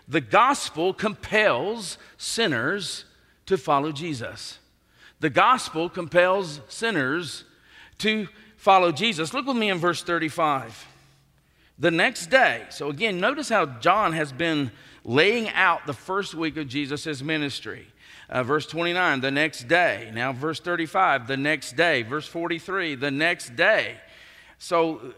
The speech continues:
he is laying out something significant that we will see when we get to chapter two. The next day, again, John was standing with two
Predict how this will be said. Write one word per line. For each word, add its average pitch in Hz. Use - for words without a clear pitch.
he 214
is 131
laying 233
out 170
something 190
significant 147
that 147
we 160
will 151
see 127
when 147
we 143
get 151
to 131
chapter 127
two. 135
The 156
next 208
day, 240
again, 175
John 208
was 175
standing 180
with 156
two 302